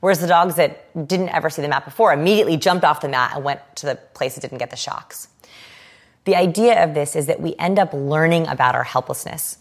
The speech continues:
So when it comes to happiness, we might have learned a pattern in college or in childhood or in our twenties or when we were broke, when we were out of a job or whatever that was. And becau-, even though the mat's not there anymore, even though the shocks aren't there anymore, we stay in the same position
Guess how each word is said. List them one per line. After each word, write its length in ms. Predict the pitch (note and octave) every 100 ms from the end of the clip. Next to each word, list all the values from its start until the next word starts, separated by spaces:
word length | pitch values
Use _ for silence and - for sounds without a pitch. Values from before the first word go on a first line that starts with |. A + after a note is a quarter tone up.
| -
So 140 | -
when 80 | D#3
it 80 | D#3
comes 260 | A3 B3
to 80 | A#3
happiness, 840 | E3 F3+ E3+ C3 B2+ D#3+ - - - - - - -
we 120 | E3+
might 200 | F#3 G#3
have 200 | G3+ F3+
learned 400 | C#3+ D3+ E3 F3+
a 60 | D#3
pattern 420 | - C#3+ C#3 C3
in 100 | B2+
college 600 | - C3 A#2+ B2 C3 - -
or 160 | C#3+
in 120 | C3+ C3+
childhood 760 | - C#3+ C3 B2 - B2 C3 -
or 160 | D#3 D3+
in 60 |
our 120 | C3+
twenties 560 | C3+ - C#3+ B2+ B2+ -
or 220 | - D3
when 160 | C#3+ D3
we 80 | C#3+
were 260 | C#3 C3 - - _
broke, 340 | F#3 E3+ D3 D3+
when 140 | C#3+
we 100 | D3
were 120 | D3
out 180 | - D#3+
of 80 | D#3
a 40 |
job 320 | C#3+ C#3+ C3+
or 60 | C#3
whatever 320 | C#3+ D#3 D3+
that 200 | C#3 -
was. 440 | B2+ A#2+ C3+ - - - - - _ -
And 180 | F3 D#3+
becau-, 400 | E3+ - G#3 -
even 180 | A#3 C4
though 80 |
the 120 | A3 F3
mat's 440 | D#3+ D#3+ G#3 -
not 220 | F3+ -
there 160 | C#3+ D3+
anymore, 420 | F#3+ G3 G#3+ A#3 -
even 140 | F3+
though 60 | E3
the 60 |
shocks 400 | D3+ D#3+ D#3 -
aren't 180 | D3+ D3
there 120 | C3
anymore, 460 | C#3 D#3+ E3+ F#3+ F#3 - _ -
we 100 | F#3
stay 360 | - - F3
in 120 | F#3+ E3
the 80 |
same 400 | C#3+ - C#3+ C#3+
position 640 | C#3 A#2 B2 - F#3 G#3+